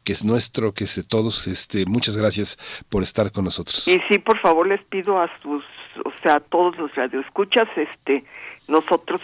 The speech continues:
Speaker 2: en las páginas de Facebook, al igual que en el Instituto de Geofísica,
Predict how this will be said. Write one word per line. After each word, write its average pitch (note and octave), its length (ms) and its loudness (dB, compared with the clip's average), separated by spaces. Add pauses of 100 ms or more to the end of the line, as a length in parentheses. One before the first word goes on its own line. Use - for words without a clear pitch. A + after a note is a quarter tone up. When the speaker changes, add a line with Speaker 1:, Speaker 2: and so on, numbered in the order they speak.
Speaker 2:
en D3 220 0
las - 140 2
páginas C#3+ 460 0
de D3 120 2
Facebook, F3+ 460 0
al D3 180 -2
igual C#3+ 260 -2
que - 80 -6
en C#3+ 120 -2
el C#3 120 -4
Instituto C#3+ 560 -6
de C#3+ 60 -2
Geofísica, A3 760 -2